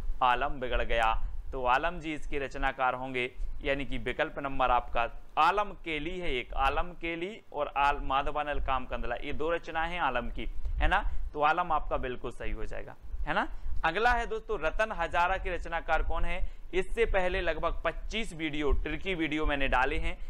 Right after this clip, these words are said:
पूरे संप्रदाय, पूरी रचनाएं, बहुत सारी चीजें याद करवा दी, साहित्य अकादमी से पुरस्कृत रचनाएं, ज्ञानपीठ, व्यास सम्मान से सब कुछ याद करवाया है हिंदी साहित्य में। तो प्लेलिस्ट में जाकर के अवश्य देखना है।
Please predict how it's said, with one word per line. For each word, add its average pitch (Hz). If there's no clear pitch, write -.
पूरे 165
संप्रदाय, 156
पूरी 151
रचनाएं, 151
बहुत 190
सारी 156
चीजें 139
याद 135
करवा 135
दी, 131
साहित्य 156
अकादमी 147
से 156
पुरस्कृत 151
रचनाएं, 143
ज्ञानपीठ, 143
व्यास 143
सम्मान 143
से 135
सब 180
कुछ 180
याद 156
करवाया 147
है 143
हिंदी 135
साहित्य 127
में। 120
तो 147
प्लेलिस्ट 196
में 190
जाकर 175
के 165
अवश्य 165
देखना 170
है। 123